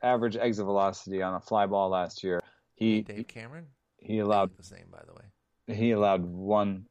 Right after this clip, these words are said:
Speaker 1: uh, fly ball, and it went a hundred and eight miles an hour. <laughs> So that's not a useful result.
Speaker 2: Detailed query
Speaker 1: Search.
Speaker 2: there.
Speaker 1: <laughs> Yeah. Let me see. What, you know, one thing I do not like about the search is that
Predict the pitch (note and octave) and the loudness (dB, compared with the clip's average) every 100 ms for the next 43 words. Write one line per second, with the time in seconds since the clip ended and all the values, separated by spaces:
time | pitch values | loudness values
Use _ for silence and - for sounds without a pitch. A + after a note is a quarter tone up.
0 | - F2 E2 G2 F2+ F2+ E2 E2+ F2 F2+ | -10 -8 -4 0 2 2 2 0 -4 -6
1 | E2 E2+ F#2 F2 E2+ E2 D#2+ D#2 - D#2 | -8 -10 -8 -6 -6 -4 -4 -6 -8 -12
2 | D#2 - - _ _ - C4+ _ _ _ | -12 -14 -18 _ _ -20 -20 _ _ _
3 | _ _ _ - G2 F#2+ F#2+ G#2+ A#2+ B2+ | _ _ _ -10 0 0 2 2 4 6
4 | B2 C3 C3+ - A#2+ A2+ G#2 C#3+ D3+ D3+ | 6 6 4 2 2 2 2 4 4 2
5 | G3 G3+ F#3 F3+ F3+ D#3 - - A2+ A#2+ | -4 -4 -4 -4 -4 -8 -12 -6 0 0
6 | B2 A#2 F2+ G#2+ C3 D#3 E3+ D#3+ D3+ D3 | 0 -2 -8 -6 0 2 2 4 4 4
7 | C3+ D3+ C#3+ C3 - B2+ - B2+ - - | 4 0 0 -6 -6 -10 -10 -14 -14 -20
8 | _ _ - _ _ G#2 G#2+ A2 - G#2 | _ _ -20 _ _ -12 -8 -8 -4 -2
9 | G2+ F#2+ _ _ _ - B2+ D#3+ - G3 | -2 -2 _ _ _ -10 -2 -2 2 4
10 | A3+ F#3+ D3 B2 C3+ C3 B2+ B2+ A#2+ A#2 | 4 4 2 2 0 2 2 2 0 0
11 | A#2 A2 A#2 A2+ A2+ G#2+ G2+ G#2 G#2 | 0 -2 -4 -2 -2 -2 -2 0 0